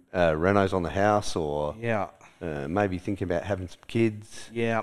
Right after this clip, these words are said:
Speaker 1: You know, all of those big life
Speaker 2: Yeah,
Speaker 1: choices.
Speaker 2: yeah. Yep. And,
Speaker 1: Yep.
Speaker 2: um, you know, then you've gotta paint inside the house and,
Speaker 1: Yeah,
Speaker 2: you know,
Speaker 1: that's right.
Speaker 2: build things.
Speaker 1: Yeah.
Speaker 2: Um, there's few of us that have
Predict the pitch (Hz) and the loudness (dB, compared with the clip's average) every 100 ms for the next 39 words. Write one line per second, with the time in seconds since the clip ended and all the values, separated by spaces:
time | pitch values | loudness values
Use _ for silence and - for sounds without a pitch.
0 | - 117 104 139 151 175 127 117 131 113 | -2 2 2 2 4 8 10 10 8 6
1 | - - 135 131 98 98 127 123 - - | -2 -4 0 0 2 4 4 4 -4 -16
2 | _ - 110 110 135 131 139 135 87 - | _ -6 4 6 6 4 2 2 -2 -14
3 | - 120 139 - 127 127 135 113 113 135 | -10 -8 -8 -6 -4 2 2 2 -4 -4
4 | 120 123 135 127 113 - - 127 - _ | -6 -4 -6 -6 -8 -10 -10 -12 -12 _
5 | _ 127 120 - 117 110 113 117 120 - | _ -20 -20 -12 -10 -8 -4 -2 -2 -6
6 | 117 110 175 254 143 85 113 110 135 - | -10 -6 -2 0 0 -2 -6 -4 -4 -4
7 | 254 311 107 - 107 110 120 127 - 131 | -2 -2 -4 -8 -16 -8 -6 -6 -8 -8
8 | 147 156 156 - 170 214 139 - _ _ | -6 -8 -8 0 2 4 2 -4 _ _
9 | _ - 127 127 131 113 - 151 147 143 | _ -2 0 2 0 -6 0 4 6 4
10 | - - - - 196 220 196 151 - 147 | -2 -10 -12 -4 0 2 2 0 0 2
11 | 123 110 | 2 -2